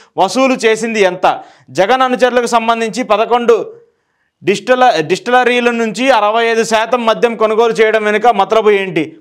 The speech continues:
మద్యం ధరలు విపరీతంగా పెంచడం వెనుక అసలు రహస్యం ఏంటి అనే దానిపైన కూడా తీవ్రంగా సీరియస్ అయింది ప్రభుత్వం. దాని మీద సిఐడి కూడా విచారణ చేయబోతుంది. అంటే ఇక్కడ జరిగినటువంటి ప్రధాన ఇష్యూ ఏంటంటే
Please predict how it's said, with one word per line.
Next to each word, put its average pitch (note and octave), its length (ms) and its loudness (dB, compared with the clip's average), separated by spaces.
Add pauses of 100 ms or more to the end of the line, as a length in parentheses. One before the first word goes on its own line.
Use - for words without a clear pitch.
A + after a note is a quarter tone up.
(100)
మద్యం G#3 360 0
ధరలు B3 220 2
విపరీతంగా A3+ 540 2
పెంచడం G#3+ 340 0
వెనుక G#3+ 180 0
అసలు G3+ 240 0
రహస్యం G3+ 480 0
ఏంటి G3 220 0
అనే F#3+ 160 0
దానిపైన F#3 380 0
కూడా G#3 520 0 (360)
తీవ్రంగా G3+ 840 0 (420)
సీరియస్ G#3 380 -2
అయింది F#3+ 180 -2
ప్రభుత్వం. F3 440 -2
దాని F#3+ 180 0
మీద F#3 340 2
సిఐడి F#3 440 -2
కూడా F3+ 220 2
విచారణ E3 680 -2 (100)
చేయబోతుంది. C3 440 -4
అంటే E3+ 160 -4
ఇక్కడ A3 160 -2
జరిగినటువంటి G#3 440 0
ప్రధాన F3+ 500 0 (200)
ఇష్యూ F3+ 240 -4
ఏంటంటే C3+ 540 -4